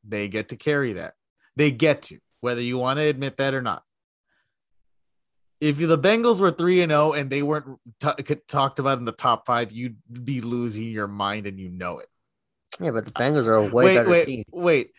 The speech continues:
Speaker 1: wait. But the Bengals are not three and oh. Look, we're only playing with the facts here, Cheeseman. We don't do hypotheticals like that.
Speaker 2: And the facts are the Dolphins are not a good team. What are they gonna do?
Speaker 1: The facts are the Dolphins are three and oh and beat the Bills.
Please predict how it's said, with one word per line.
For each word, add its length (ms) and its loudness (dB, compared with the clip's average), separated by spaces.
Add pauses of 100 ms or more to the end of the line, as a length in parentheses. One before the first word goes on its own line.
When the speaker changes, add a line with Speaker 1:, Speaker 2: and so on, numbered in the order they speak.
(140)
Speaker 1:
wait. 340 -6 (580)
But 180 -10
the 100 -6
Bengals 420 0
are 80 2
not 260 0
three 240 -6
and 80 -2
oh. 320 0 (1120)
Look, 220 2
we're 340 4
only 240 -2
playing 320 -4
with 120 -8
the 40 -14
facts 400 -6
here, 340 -6 (100)
Cheeseman. 420 -8
We 80 -4
don't 200 -4
do 120 -4
hypotheticals 760 -8
like 220 -14
that. 300 -8 (1160)
Speaker 2:
And 100 -8
the 80 -4
facts 440 0
are 340 4
the 140 -12
Dolphins 360 -6
are 60 -6
not 220 -4
a 20 -8
good 200 -6
team. 400 -10
What 120 -12
are 60 -6
they 80 -2
gonna 120 -4
do? 80 -8
Speaker 1:
The 100 -12
facts 420 -4
are 260 -2
the 80 -6
Dolphins 440 -6
are 80 -4
three 260 -4
and 80 -4
oh 80 -2
and 140 -4
beat 160 -8
the 80 -10
Bills. 460 -10